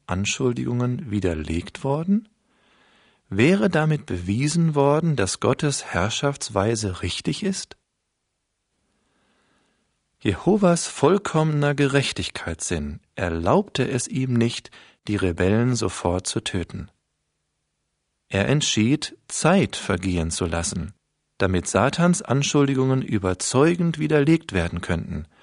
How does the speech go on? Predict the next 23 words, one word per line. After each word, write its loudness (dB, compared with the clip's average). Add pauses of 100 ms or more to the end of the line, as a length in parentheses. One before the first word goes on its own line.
(440)
und -6
der -4
Teufel 4
als 2
Lügner 2
entlarvt -4
würde. -8 (1600)
Gott 2
beschloss 2
also 2
zuzulassen, 0
dass 0
sich -4
die -4
Menschen 2
unter 0
Satans 0
Einfluss -2 (420)
eine -2
Zeit 0
lang 0
selbst 2
regieren. -8